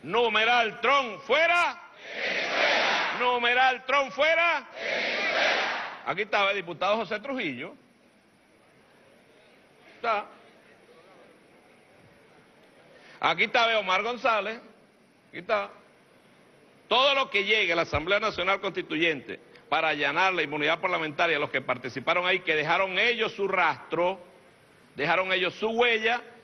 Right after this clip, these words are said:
nosotros lo procesaremos, votaremos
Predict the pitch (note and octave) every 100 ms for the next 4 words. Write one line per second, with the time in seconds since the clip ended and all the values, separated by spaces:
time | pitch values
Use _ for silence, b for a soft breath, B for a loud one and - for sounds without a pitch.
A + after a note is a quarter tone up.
0 | - C3+ D#3 D3+ D3 F3 F3+ F#3 F3+ G#3
1 | G#3 A#3 A3+ B3 - - - - - _
2 | - D3 C3 C3 C#3+ E3+